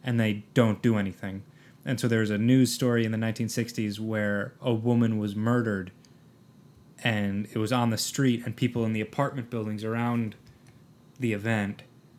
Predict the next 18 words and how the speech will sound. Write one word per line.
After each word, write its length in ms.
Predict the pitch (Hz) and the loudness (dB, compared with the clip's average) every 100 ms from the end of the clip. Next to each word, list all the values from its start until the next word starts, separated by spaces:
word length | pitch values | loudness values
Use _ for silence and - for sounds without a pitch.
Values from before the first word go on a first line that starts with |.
| - - - - - - - | -20 -20 -20 -20 -20 -12 2
didn't 240 | 139 113 | 4 4
do 160 | 107 123 | 4 2
anything. 520 | 101 92 - 101 104 - - - | 2 -4 -10 -10 -10 -16 -14 -8
And 120 | 120 | -2
so 80 | 120 | 0
the 120 | 113 | 4
New 120 | 131 | 4
York 200 | 139 123 | 4 2
Times 320 | 143 131 113 | 0 0 0
reported 580 | 107 104 - 185 165 101 | -2 -4 -2 0 0 -2
that, 260 | 98 92 - - - - - - - - - - - | -6 -8 -12 -20 -20 -20 -20 -20 -20 -20 -20 -20 -4
and 120 | 143 | 0
it 80 | 123 | 2
grabbed 340 | 127 127 117 110 | 4 4 4 -2
attention 500 | - 120 117 117 113 | -4 -2 0 0 -2
and 140 | 104 | -2
changed 540 | - 135 120 117 - 117 | 0 2 2 0 -4 -6
laws, 540 | 113 110 104 104 | -2 -2 -2 -4